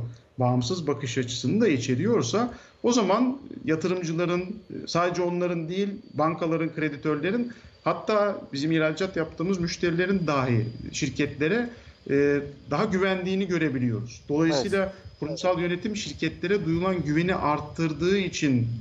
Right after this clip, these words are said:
Speaker 1: de aslında yatırım çekilmesine, e, fayda sağlıyor diyebiliriz.
Speaker 2: Peki, çok teşekkürler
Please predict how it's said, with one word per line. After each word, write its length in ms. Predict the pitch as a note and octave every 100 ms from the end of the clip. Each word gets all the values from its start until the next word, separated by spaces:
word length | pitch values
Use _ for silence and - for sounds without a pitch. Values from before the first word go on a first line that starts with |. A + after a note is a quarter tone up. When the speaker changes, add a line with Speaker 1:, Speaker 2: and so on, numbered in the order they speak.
| C3
Speaker 1:
de 100 | C#3+
aslında 360 | C3 B2 C3 C3
yatırım 380 | C3 D3 D3+
çekilmesine, 840 | C3+ C#3+ B2+ C3+ B2 C#3+ G3+ G#3+ G#3 - - -
e, 260 | C#3 C#3+ C#3+
fayda 340 | D3 D3+ D#3
sağlıyor 520 | - C3 A#2 C3+ E3+
diyebiliriz. 640 | C#3+ C#3 A#2+ A2+ G#2 - - _
Speaker 2:
Peki, 400 | D3+ D3+ - B2+ -
çok 200 | D3 -
teşekkürler 600 | D3+ D#3 - C#3+ D3